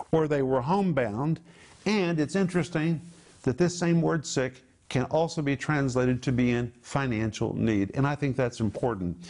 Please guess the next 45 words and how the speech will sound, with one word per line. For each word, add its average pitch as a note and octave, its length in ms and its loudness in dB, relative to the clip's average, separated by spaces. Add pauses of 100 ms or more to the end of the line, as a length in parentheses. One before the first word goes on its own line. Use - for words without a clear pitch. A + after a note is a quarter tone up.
(280)
because A#2+ 320 -2
when D3+ 180 2
you've C#3+ 140 2
been A#2 140 0
stricken D#3 480 -2
in A#2 100 2
your G#2+ 160 0
physical A#2 460 0
health, A2 360 -2 (100)
it C3 100 0
affects A#2+ 380 -2
your B2+ 100 0
finances. F2+ 800 0 (260)
You B2 120 2
can't D#2 300 -4
work. C#3+ 380 -2 (480)
You're B2 120 2
spending A#2 360 0
money A2+ 200 0
on F#2+ 140 0
medication. C#3 760 0 (340)
You're C3 120 2
spending B2 340 0
money A#2 200 0
on F2+ 240 -2
medical D3 460 2
bills. B2+ 460 0 (240)
It D#3 140 2
is G#2+ 160 0
a F#2+ 60 0
major E3 600 0
attack D3+ 560 -2
of C#3+ 100 0
the C3+ 220 -2
enemy, A#2 380 2
not D3+ 340 2
only G#2 480 2 (280)
against B2 500 0
your A#2 80 2
body, D#3 340 -2
but B2 140 0
against A#2 340 -2
your G2+ 120 0
financial D#3 560 0
status, C#3 580 -2